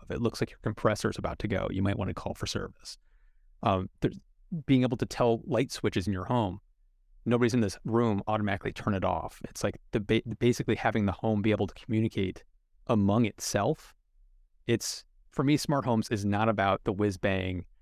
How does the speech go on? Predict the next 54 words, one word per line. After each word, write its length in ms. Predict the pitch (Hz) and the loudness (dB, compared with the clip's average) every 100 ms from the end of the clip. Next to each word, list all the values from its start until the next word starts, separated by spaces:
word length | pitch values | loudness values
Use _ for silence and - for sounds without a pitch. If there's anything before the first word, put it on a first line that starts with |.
| - - | -20 0
"Oh, 60 | 120 | 2
I 60 | |
can 120 | 104 | 2
pull 160 | 117 110 | 2 2
out 40 | |
my 80 | 110 | 2
smartphone 480 | 98 110 110 117 95 | 0 0 0 0 -2
and 80 | 92 | -2
turn 220 | - 110 | -2 0
my 200 | 95 90 98 _ _ - | 0 0 -4 _ _ -4
lights 380 | 101 104 104 | 0 2 0
green." 500 | - 98 85 87 87 - | -4 -4 -2 0 -2 -4
It's 120 | - | -4
like, 100 | 107 | -2
who 140 | - | -2
cares 240 | - 113 104 | -2 0 0
about 200 | 85 - | -2 -2
that? 280 | 92 82 - | -4 -4 -10
It's, 160 | - - - | -14 -12 -10
it's 160 | - | -2
more 200 | 113 101 | 0 2
about 400 | 98 95 90 90 - _ _ - | 2 2 2 0 -10 _ _ -4
you 80 | 104 | -2
set 200 | - 113 | 2 0
up 120 | - | 0
systems 600 | - 120 107 92 90 - - | -2 -2 0 0 -2 -6 -2
where 360 | 101 95 92 - _ _ _ _ - | 0 0 -2 -8 _ _ _ _ -8
the 60 | - | -6
smart 320 | - 123 - | 0 0 0
panel 260 | - 110 92 | 2 2 2
can 160 | 107 | -2
talk 360 | - 110 95 - | -4 -2 -4 -6
to 280 | - 110 101 | -4 0 2
your 200 | 95 90 | 0 -4
thermostat, 640 | - 139 110 - 98 85 - | -2 0 0 0 -4 -4 -8
which 160 | - | -8
can 100 | - | -6
talk 200 | - 101 | -4 -4
to 100 | - | -6
your 80 | 113 | -6
home 160 | 101 98 | -4 0
battery 340 | 117 113 104 | 2 4 2
and 80 | 90 | 0
your 100 | 87 | -4
solar 320 | - 123 113 | 0 0 0
panels 420 | - - 98 - | 0 -2 -4 -4
and 80 | - | -4
your 120 | 104 - | -4 0
E 140 | 123 | 0
V 160 | 117 117 | 2 2
charger. 560 | - 98 98 - - | 0 -2 -2 -6 -8
So 140 | - 117 | -4 0
your 160 | 104 | 2
car's 480 | 98 - - 123 120 | 0 -4 0 2 0